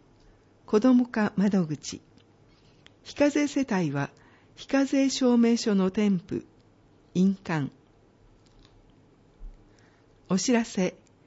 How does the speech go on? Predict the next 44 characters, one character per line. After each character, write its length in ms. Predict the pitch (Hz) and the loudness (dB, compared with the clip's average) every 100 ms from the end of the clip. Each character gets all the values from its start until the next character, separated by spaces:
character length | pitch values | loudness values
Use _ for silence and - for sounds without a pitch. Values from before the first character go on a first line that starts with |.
| _ _ - | _ _ -20
ひ 100 | - | -6
と 140 | - 285 | 0 2
り 160 | 285 | 4
親 240 | 285 269 262 | 2 0 0
家 160 | 247 247 | -4 -2
庭 220 | 180 165 | -2 0
の 220 | 147 - - - _ - | -2 -4 -12 -20 _ -14
資 160 | - | -6
格 300 | 254 254 247 | -4 -2 -2
取 140 | 247 - | -4 -2
得 360 | 240 - 214 | -4 -2 0
を 200 | 190 - | 0 -2
支 220 | - - 214 | -4 0 2
援 180 | 185 | 0
し 180 | 160 - | -2 -6
ま 140 | 156 160 | -6 -8
す。 160 | - _ _ _ _ _ _ _ | -14 _ _ _ _ _ _ _
問 180 | 226 220 | 0 2
い 60 | 208 | 2
合 60 | |
わ 60 | 208 | -2
せ、 320 | - 165 165 - _ _ _ _ - | -4 -4 -4 -12 _ _ _ _ 2
稲 260 | 214 254 262 | 4 4 2
庁 260 | 277 233 | 0 -2
舎 300 | 214 - 143 - | -4 -6 -6 -4
子 120 | 196 | 0
ど 120 | 226 | 2
も 140 | 196 180 | 2 0
課。 240 | 165 143 - _ _ _ _ _ _ _ | -4 -8 -10 _ _ _ _ _ _ _
電 280 | 190 233 220 | 0 2 2
話 240 | 190 175 - | 0 -2 -4
五 220 | 170 226 | -2 0
八 380 | 247 240 - 170 | 0 -6 -6 -6
の 200 | 151 143 - - _ - | -4 -6 -10 -20 _ 4
二 240 | 240 294 | 6 6
一 260 | 285 - 175 | 2 -2 -4
一 340 | 165 - 170 | -2 -4 -4
一、 360 | 165 - 139 - _ - _ - | -6 -8 -8 -8 _ -20 _ -4
内 240 | 196 233 | 0 0
線 400 | 240 - 190 175 - - - | -2 -2 -2 -2 -8 -14 0
四 300 | 208 262 285 | 2 4 4
二 240 | 262 170 | 2 2
零 200 | 170 170 | 0 0
六。 380 | 165 165 - | -2 -6 -10